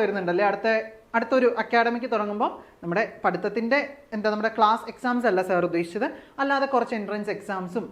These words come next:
സ്കോളർഷിപ്പ് എക്സാംസും ഒക്കെ നമുക്ക് എഴുതാൻ പറ്റുന്നതുണ്ട്. അപ്പോൾ അതിലൊരെണ്ണമാണ്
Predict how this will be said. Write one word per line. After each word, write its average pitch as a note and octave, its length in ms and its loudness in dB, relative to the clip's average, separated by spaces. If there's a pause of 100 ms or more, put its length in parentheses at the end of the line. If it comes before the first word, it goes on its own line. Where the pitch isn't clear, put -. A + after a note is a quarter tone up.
സ്കോളർഷിപ്പ് G3 500 0
എക്സാംസും G3 400 -8
ഒക്കെ G#3 220 -4
നമുക്ക് F#3+ 220 -6
എഴുതാൻ F3 220 0
പറ്റുന്നതുണ്ട്. D#3+ 500 -4 (380)
അപ്പോൾ D4 180 2 (280)
അതിലൊരെണ്ണമാണ് A3 840 2